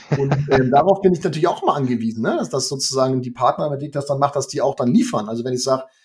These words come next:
Speaker 1: ich brauche noch mal einen Gehaltsnachweis irgendwie aus dem letzten Monat und das dauert dann drei Tage, bis der da ist, dann ist es auch ganz schön lang. So, wenn ich den heute kriegen würde, wäre nicht so schlimm, ne? Also. <laughs>
Speaker 2: Ja, ein bisschen
Speaker 1: Ja.
Speaker 2: Vorbereitung ist da, glaub ich, recht wichtig. Und, ähm,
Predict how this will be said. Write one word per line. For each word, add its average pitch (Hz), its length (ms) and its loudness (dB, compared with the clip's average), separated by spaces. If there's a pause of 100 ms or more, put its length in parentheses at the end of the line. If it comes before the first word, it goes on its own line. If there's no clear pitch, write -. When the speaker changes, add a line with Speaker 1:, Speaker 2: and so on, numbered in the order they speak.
(100)
Speaker 1:
ich 117 160 -6
brauche 143 140 0
noch 160 100 2
mal 151 100 4
einen 139 100 0
Gehaltsnachweis 185 680 2
irgendwie 208 280 2
aus 165 120 0
dem 151 80 -4
letzten 151 260 -4
Monat 220 300 2
und 160 80 -8
das 143 120 0
dauert 151 240 4
dann 139 80 -2
drei 135 160 2
Tage, 185 420 6
bis 151 120 -8
der 143 100 0
da 160 200 6
ist, - 220 -4 (420)
dann 135 120 -8
ist 139 100 2
es - 60 0
auch - 160 2
ganz 320 120 4
schön 131 140 4
lang. 117 280 4
So, 117 180 -10
wenn 117 80 -4
ich 120 60 -8
den 120 120 -4
heute 135 220 2
kriegen 208 280 2
würde, 220 180 0
wäre 208 100 4
nicht - 120 2
so - 120 -10
schlimm, - 300 -14
ne? - 200 -20
Also. - 220 -20 (120)
<laughs> - 540 -16 (560)
Speaker 2:
Ja, 131 140 4
ein 147 80 2
bisschen 151 240 0
Speaker 1:
Ja. - 40 -20
Speaker 2:
Vorbereitung 156 480 4
ist 151 140 -6
da, 147 60 0
glaub 139 180 2
ich, 135 140 -6
recht - 200 -8
wichtig. - 380 -12
Und, - 220 -12
ähm, 104 260 -8